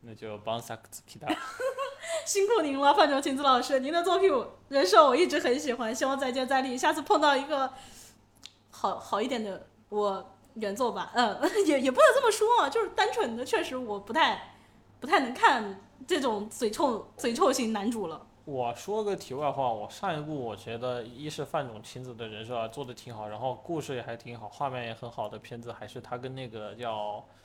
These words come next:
Speaker 1: 啊，伊西古罗 Q 黑，石黑，石黑公平做的那部叫《尼金的孩子》，在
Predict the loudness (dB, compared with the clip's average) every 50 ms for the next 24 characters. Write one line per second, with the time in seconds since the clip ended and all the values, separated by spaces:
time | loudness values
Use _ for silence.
0 | _ _ -20 _ _ _ _ -8 -6 -4 -2 -4 -4 -6 -8 -10 -10 -10 -8 -8
1 | -8 -8 -8 -8 -8 -6 -2 -2 -2 -2 -4 -8 -8 -6 -4 -2 -2 -2 -2 -2
2 | -2 -4 -4 -4 -6 -8 -8 -8 -6 -4 0 2 2 2 2 2 0 -2 -2 -2
3 | 0 0 0 0 0 -2 -4 -4 -6 -8 -10 -8 -6 -6 -6 -6 -6 -6 -8 -6
4 | -8 -8 -4 0 2 2 4 2 2 0 -2 -2 -4 -6 -8 -8 -6 -4 -4 -6
5 | -6 -6 -6 -4 -4 -4 -6 -4 -2 -2 0 0 0 -2 -4 -6 -10 -10 -12 -14
6 | -12 -12 -10 -10 -10 -10 -12 -14 -20 -20 -20 -20 -12 -8 -6 -6 -4 -6